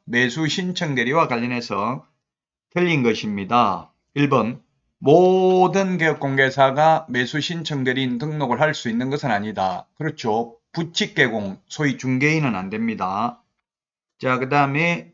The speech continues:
이 번, 공인중개사인 개업공개사는 매수 신청 대리인 등록을 하지 않더라도 경매 대상 부동산에 대한 권리 분석, 취득 알선할 수 있다.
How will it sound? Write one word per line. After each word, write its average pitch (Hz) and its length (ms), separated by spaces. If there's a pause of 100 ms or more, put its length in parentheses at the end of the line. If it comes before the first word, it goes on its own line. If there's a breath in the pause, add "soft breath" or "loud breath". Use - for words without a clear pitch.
이 143 140
번, 123 240
공인중개사인 165 680
개업공개사는 156 840
매수 131 280
신청 165 360
대리인 131 320
등록을 147 420
하지 156 180
않더라도 143 680 (560)
경매 131 300
대상 143 300
부동산에 143 460
대한 123 240
권리 131 240
분석, 160 380
취득 165 320
알선할 139 400
수 127 100
있다. 117 420